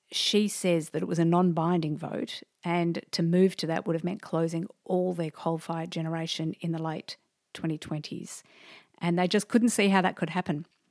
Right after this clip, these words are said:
She says if they can move more quickly, bringing renewables and storage into the system, they will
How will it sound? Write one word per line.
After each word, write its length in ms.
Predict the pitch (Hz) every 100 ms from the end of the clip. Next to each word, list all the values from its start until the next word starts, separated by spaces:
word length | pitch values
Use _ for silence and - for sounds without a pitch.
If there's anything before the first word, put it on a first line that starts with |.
| _ - - - -
She 140 | - 208
says 380 | - 214 202 208
if 100 | 202
they 80 |
can 160 | 196 208
move 220 | 214 226
more 160 | 208 185
quickly, 600 | - 247 - 277 349 370 - -
bringing 480 | 196 202 196 185 202
renewables 580 | 190 196 240 220 226 196
and 120 | 185
storage 480 | - 208 208 196 -
into 260 | 185 175
the 80 | 175
system, 400 | - 240 - 269
they 140 | 202
will 160 | 175 -